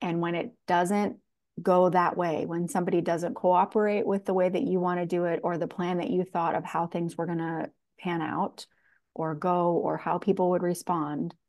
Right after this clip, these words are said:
somebody's not doing it your way, you get upset. Sticking to wanting it done a certain way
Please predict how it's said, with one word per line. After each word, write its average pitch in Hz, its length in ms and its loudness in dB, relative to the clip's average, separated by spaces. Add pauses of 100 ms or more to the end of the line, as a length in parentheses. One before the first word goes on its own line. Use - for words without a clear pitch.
(300)
somebody's 196 360 4
not 175 220 0
doing 180 240 0
it - 100 -4
your 170 280 0
way, 196 460 0 (720)
you 185 120 -2
get 170 260 0
upset. - 480 0 (1400)
Sticking 226 640 6
to 185 380 2
wanting 175 360 -4
it - 140 -8
done 175 200 -2
a 175 60 -6
certain 175 400 -2
way 170 460 -2